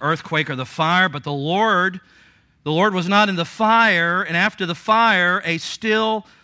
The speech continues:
small voice." And if you read that, those verses above, it wasn't in all these dramatic things of how God was gonna answer and respond. I think Elijah,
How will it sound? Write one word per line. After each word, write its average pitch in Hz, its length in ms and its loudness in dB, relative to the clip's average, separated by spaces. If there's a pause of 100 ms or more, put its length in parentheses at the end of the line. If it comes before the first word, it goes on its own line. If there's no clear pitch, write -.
(100)
small 196 800 0
voice." 180 1000 -2 (420)
And 226 100 2
if 208 100 0
you 220 120 0
read 240 220 2
that, 220 200 2
those 190 200 -2
verses 214 560 -2
above, 208 480 2 (240)
it 233 120 2
wasn't 277 360 2
in 247 80 4
all 247 160 4
these 214 200 -2
dramatic 233 680 2
things 262 480 2
of 214 100 0
how 214 200 4
God 226 480 4
was 196 160 -2
gonna 214 160 2
answer 247 480 0
and 220 140 2
respond. 240 600 2
I 240 80 4
think 277 180 -2
Elijah, 196 680 0